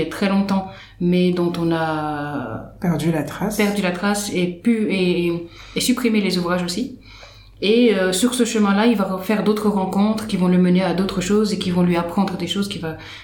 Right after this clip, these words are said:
Speaker 1: des personnes qui vont lui apprendre sur lui et sur la littérature. C'est un roman, euh, qui réfléchit sur la littérature.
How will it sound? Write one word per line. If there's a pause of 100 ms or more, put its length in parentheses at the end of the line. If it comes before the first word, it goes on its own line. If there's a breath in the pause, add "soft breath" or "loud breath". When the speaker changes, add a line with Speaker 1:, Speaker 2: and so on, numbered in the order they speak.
(140 loud breath)
Speaker 1:
des
personnes
qui
vont
lui
apprendre
sur
lui
et
sur
la
littérature. (520 loud breath)
C'est
un
roman,
euh, (500 loud breath)
qui
réfléchit
sur
la
littérature.